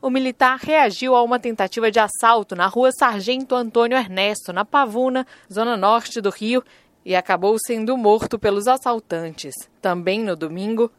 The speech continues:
o soldado Josenilton Alves dos Santos, de trinta anos, foi morto a tiros na rodovia Rio Petrópolis, no acesso à Avenida Brasil, na altura da Cidade Nova, em Cordovil.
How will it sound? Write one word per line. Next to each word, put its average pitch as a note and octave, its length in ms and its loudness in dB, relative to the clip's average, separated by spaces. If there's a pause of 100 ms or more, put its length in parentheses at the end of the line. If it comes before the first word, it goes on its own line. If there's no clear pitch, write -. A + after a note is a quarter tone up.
(140)
o A#3 120 -6
soldado E3 580 0
Josenilton A#3+ 800 0
Alves E3+ 480 2
dos C4+ 160 -2 (120)
Santos, C4+ 420 0
de A#3 140 -4
trinta D4+ 400 -4
anos, G#3+ 420 0
foi G3+ 160 0
morto F3 340 -2
a C4 120 4
tiros C4 420 -4
na C4 80 0
rodovia A#3 560 0
Rio C4 260 -6
Petrópolis, G#3+ 760 0 (380)
no D4 140 0
acesso C4 560 2
à A3+ 60 6
Avenida G#3+ 400 0
Brasil, E3+ 440 0 (300)
na C#4 80 2
altura B3+ 400 2
da B3 160 4
Cidade A#3 420 0
Nova, G#3 480 4
em F3 120 -10
Cordovil. F#3 720 0